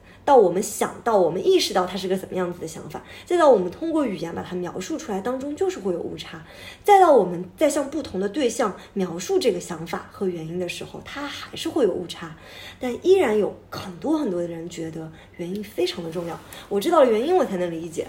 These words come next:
我不知道原因，我是没有办法理解的。我知道原因，我理解了，我理解了，哎，就能怎么样？然后我有的时候会觉得，哎，理解了又怎样？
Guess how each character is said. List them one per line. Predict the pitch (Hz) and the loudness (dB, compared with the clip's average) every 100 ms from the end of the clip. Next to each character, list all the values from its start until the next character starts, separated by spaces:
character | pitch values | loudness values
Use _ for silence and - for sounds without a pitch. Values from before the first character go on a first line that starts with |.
| - | -4
我 | 208 | -4
不 | 202 | -2
知 | 277 | 0
道 | 339 | 0
原 | 285 | 0
因， | 320 | -2
我 | 233 | -4
是 | |
没 | 226 | -2
有 | 277 | 0
办 | 330 | 0
法 | 247 | 0
理 | 202 | 0
解 | 202 208 | 0 2
的。 | 185 | 2
我 | 190 | 0
知 | 190 | 0
道 | 302 | 0
原 | 277 | 0
因， | 262 | 0
我 | 285 | 0
理 | 185 220 | 0 0
解 | 269 | -2
了， | 226 | 2
我 | 202 | 2
理 | 196 240 | 0 0
解 | 240 | 0
了， | 196 196 202 - - - - - | 0 -2 -8 -16 -18 -18 -20 -10
哎， | - | -4
就 | 254 | 0
能 | 226 | 0
怎 | 214 | -2
么 | 180 | -4
样？ | 214 | -2
然 | 240 | -2
后 | 339 | 0
我 | 339 | 2
有 | 294 | 2
的 | 196 | 0
时 | 208 | -2
候 | 311 320 | -2 -2
会 | 320 | -2
觉 | 254 226 | -2 -2
得， | 262 | 0
哎， | - 220 220 - - | 0 -2 -6 -18 -12
理 | 233 | -8
解 | 247 | -4
了 | 185 | 0
又 | 202 | 0
怎 | 196 - | -2 -8
样？ | - | -14